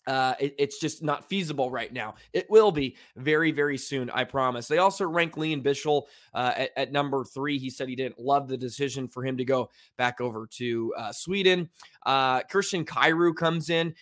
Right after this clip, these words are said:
and, and he's really interesting too. He, he also said he's one of the biggest risers in the twenty twenty-two draft. Kyrou, um, is an offensive, uh, attacking defenseman. He says he plays a very ambitious game. I think he'll start to reveal itself more and more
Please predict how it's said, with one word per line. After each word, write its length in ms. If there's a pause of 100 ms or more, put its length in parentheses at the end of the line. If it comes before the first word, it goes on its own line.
(120)
and, 180
and 100
he's 220
really 220
interesting 640
too. 340
He, 180
he 360
also 360
said 320 (180)
he's 160
one 120
of 40
the 60
biggest 340
risers 720
in 120
the 80
twenty 400
twenty-two 560
draft. 480
Kyrou, 440 (440)
um, 640 (220)
is 160
an 80
offensive, 880
uh, 240 (100)
attacking 500
defenseman. 680 (220)
He 80
says 180
he 80
plays 240
a 60
very 260
ambitious 460
game. 280
I 100
think 180
he'll 120
start 260
to 60
reveal 340
itself 280
more 220
and 100
more 240